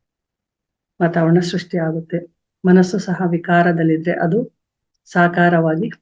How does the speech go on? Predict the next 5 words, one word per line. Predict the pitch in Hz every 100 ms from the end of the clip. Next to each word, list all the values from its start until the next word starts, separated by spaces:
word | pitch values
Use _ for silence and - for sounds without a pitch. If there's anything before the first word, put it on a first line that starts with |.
| 175
ಮಾರ್ಪಾಟಾಗುತ್ತೆ. | 160 165 165 165 160 160 - _ _ _ _
ಹಾಗಾಗಿ | 185 170 165 165 262 - _ _ _ _ _
ಇದನ್ನ | 175 175 175 175
ನಂಬಿ | 175 185 190
ಮಾಡಿ. | 175